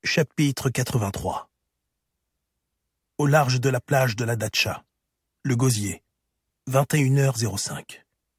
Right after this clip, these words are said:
À chaque vague, le Zodiac mille pro bondit d'un mètre. Il paraît ne jamais se poser, sauter de crête en crête, tel un kitesurf lancé plein vent, décollant puis replongeant,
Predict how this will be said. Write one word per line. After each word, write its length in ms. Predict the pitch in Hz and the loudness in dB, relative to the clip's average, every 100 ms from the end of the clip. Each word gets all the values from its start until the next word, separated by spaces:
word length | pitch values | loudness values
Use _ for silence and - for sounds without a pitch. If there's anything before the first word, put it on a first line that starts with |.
| _ _ _ _ _ _ _ _ _ _ _ _ _ _ _ _ _ _ _ _ _ _ _ _ - | _ _ _ _ _ _ _ _ _ _ _ _ _ _ _ _ _ _ _ _ _ _ _ _ 0
À 80 | 139 | 2
chaque 240 | - 151 | 2 2
vague, 460 | 113 143 85 - - _ _ _ _ | 2 2 2 -8 -16 _ _ _ _
le 100 | 147 | 0
Zodiac 460 | 131 147 143 139 - | 2 2 2 0 0
mille 180 | 135 127 | 0 0
pro 240 | - 135 | 0 0
bondit 320 | 117 131 120 | 2 0 0
d'un 120 | 113 | -2
mètre. 440 | 104 87 - - _ _ _ _ _ - - - | -4 -6 -10 -20 _ _ _ _ _ -20 -20 -4
Il 160 | 135 123 | -2 2
paraît 280 | 135 147 | 2 4
ne 120 | 139 117 | 2 2
jamais 240 | 135 131 | 2 0
se 120 | - | -2
poser, 440 | 120 117 101 98 _ _ _ _ _ - | -4 -4 -4 -8 _ _ _ _ _ -12
sauter 460 | - 151 - 147 | -2 -2 2 0
de 80 | 120 | 0
crête 320 | - 135 123 | -2 -2 -2
en 60 | 117 | -4
crête, 440 | - 117 - - _ _ _ _ | -4 -6 -6 -16 _ _ _ _
tel 140 | - 139 | -2 0
un 80 | 120 | 2
kitesurf 720 | 160 135 - - 139 - - | 0 0 -2 -2 -2 -2 -4
lancé 320 | 117 - 131 | -4 -2 -4
plein 240 | 123 127 | -2 0
vent, 320 | 120 135 117 - | 2 0 0 -4
décollant 460 | 110 127 143 135 135 | -6 -2 0 2 0
puis 220 | - 127 | 0 -2
replongeant, 640 | 113 120 123 104 101 - | -2 -2 -2 -2 -4 -8